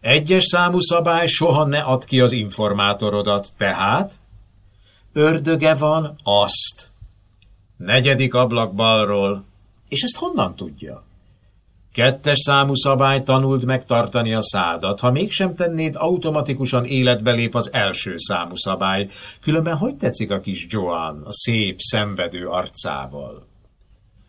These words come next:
Felelet helyett szembeálltam az ablakkal, közvetlenül a fenyőfák előtt, úgy, hogy a legalsó ágak a fejemet súrolták.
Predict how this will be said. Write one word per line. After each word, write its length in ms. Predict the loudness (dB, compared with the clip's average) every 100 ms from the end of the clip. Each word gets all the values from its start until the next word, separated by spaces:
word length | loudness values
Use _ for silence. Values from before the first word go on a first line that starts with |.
| _ _ _
Felelet 480 | -2 -2 -2 -6
helyett 320 | -6 -4 -2 0
szembeálltam 760 | 0 0 -2 -4 -4 -4 -8
az 100 | -8
ablakkal, 800 | -10 -8 -8 -10 -10 -10 -10 -10 -14 -12
közvetlenül 580 | -4 -2 -2 -2 -2 -2
a 60 | -2
fenyőfák 640 | -2 -4 -4 -6 -8 -8
előtt, 460 | -6 -4 -2 -2 -4
úgy, 360 | -6 -2 -2 -4
hogy 140 | -6
a 80 | -2
legalsó 540 | 0 0 -2 -6 -8
ágak 340 | -4 -2 -2 -2
a 60 |
fejemet 460 | -4 -2 -4 -6 -10
súrolták. 1000 | -10 -10 -10 -10 -12 -12 -16 -16 -20 -20